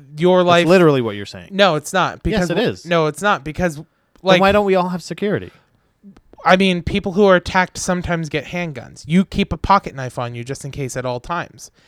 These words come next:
Speaker 2: No, no,
Speaker 1: That's
Speaker 2: don't have it right now.
Speaker 1: Okay, but, well, that's because you don't feel vulnerable. But I'm saying,
Speaker 2: You,
Speaker 1: like,
Speaker 2: I always feel vulnerable,
Speaker 1: <laughs>
Speaker 2: Chris.
Speaker 1: But I'm, I'm just saying, like, you will take whatever facilities you need to make yourself safe.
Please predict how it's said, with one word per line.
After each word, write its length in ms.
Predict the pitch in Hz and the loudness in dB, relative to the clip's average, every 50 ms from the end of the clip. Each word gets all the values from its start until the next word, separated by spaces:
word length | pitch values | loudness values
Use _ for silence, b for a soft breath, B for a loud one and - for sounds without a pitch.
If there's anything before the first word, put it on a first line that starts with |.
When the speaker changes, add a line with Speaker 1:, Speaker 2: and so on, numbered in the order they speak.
| b b | b b
Speaker 2:
No, 160 | - 117 107 101 | -12 -12 -10 -6
no, 80 | 98 | -2
Speaker 1:
That's 160 | 143 175 196 | 0 0 0
Speaker 2:
don't 100 | - 113 | 0 -2
have 120 | 107 110 104 | -6 -8 -8
it 20 | |
right 160 | 104 98 95 | -10 -12 -12
now. 220 | 95 107 147 156 127 - | -12 -12 -12 -10 -6 -6
Speaker 1:
Okay, 280 | 190 - 214 170 160 - 170 | -4 -4 -2 -4 -4 -6 -4
but, 180 | - 160 151 139 | -2 -2 -2 0
well, 120 | 143 147 | -2 -2
that's 180 | 143 143 143 - | -2 -2 -4 -4
because 260 | - 151 127 143 131 | -8 -8 -8 -8 -6
you 60 | 127 | -6
don't 140 | 131 131 120 | -8 -8 -8
feel 180 | 113 127 117 110 | -8 -10 -10 -4
vulnerable. 720 | 127 165 196 196 175 139 117 113 110 98 92 - - b b b b b b _ | 0 2 2 2 2 0 -4 -8 -10 -12 -16 -20 -20 b b b b b b _
But 100 | 185 180 | 2 2
I'm 100 | 202 202 | 2 2
saying, 260 | 196 - 226 226 226 214 | 0 -2 -2 -2 -2 0
Speaker 2:
You, 60 | 202 | 0
Speaker 1:
like, 200 | 185 180 - - | 0 0 0 0
Speaker 2:
I 140 | 139 143 143 | -2 -2 0
always 360 | - 127 127 123 120 110 98 | 0 0 0 0 0 -4 -6
feel 200 | - - 107 98 | -8 -10 -10 -10
vulnerable, 440 | 90 92 87 87 85 82 - - 85 | -10 -12 -14 -14 -16 -16 -18 -20 -16
Speaker 1:
<laughs> 20 | |
Speaker 2:
Chris. 220 | - - 90 - - 233 202 151 190 151 B B B B B B B - | -12 -12 -12 0 2 4 4 4 2 0 B B B B B B B 0
Speaker 1:
But 100 | 190 190 | 4 4
I'm, 120 | 202 214 208 - | 4 4 2 0
I'm 160 | - 214 247 247 | -2 -2 0 0
just 120 | 233 - | -2 -2
saying, 140 | 233 214 208 | -2 -2 0
like, 240 | 196 175 165 160 _ _ _ _ _ _ _ _ 165 | -2 -2 -2 -4 _ _ _ _ _ _ _ _ -8
you 180 | 165 175 202 | -4 -4 -2
will 140 | 190 190 190 | 0 0 -2
take 240 | 190 - 190 180 - | -2 -4 -8 -6 -4
whatever 300 | 180 170 170 165 160 160 | -2 -2 -2 -2 -2 -6
facilities 760 | - - 156 - - 170 160 160 156 147 143 139 139 131 135 | -8 -10 -10 -8 -6 -6 -4 -4 -4 -4 -6 -8 -8 -8 -10
you 80 | 139 | -10
need 180 | 139 143 139 127 | -8 -8 -10 -10
to 80 | - 135 | -10 -12
make 180 | 135 131 - | -12 -12 -12
yourself 240 | 127 - - 127 120 | -12 -10 -10 -10 -10
safe. 260 | - - - 135 - | -10 -14 -16 -16 -18